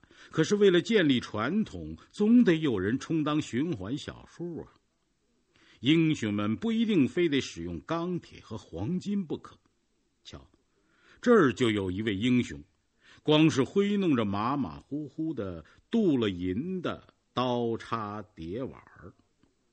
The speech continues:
老先生带着他的一年一度的受惠者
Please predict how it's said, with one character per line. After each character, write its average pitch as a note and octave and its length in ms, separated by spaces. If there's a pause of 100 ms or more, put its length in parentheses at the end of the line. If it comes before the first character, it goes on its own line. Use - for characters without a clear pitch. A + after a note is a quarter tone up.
(2250)
老 A#2 260
先 C3+ 240
生 A#2+ 240
带 A2+ 220
着 G2+ 100
他 G2+ 140
的 A#2+ 100
一 C#3+ 240
年 A#2+ 240
一 C3 280
度 C#3+ 200
的 E2+ 120
受 A#2+ 260
惠 B2+ 240
者 B1 460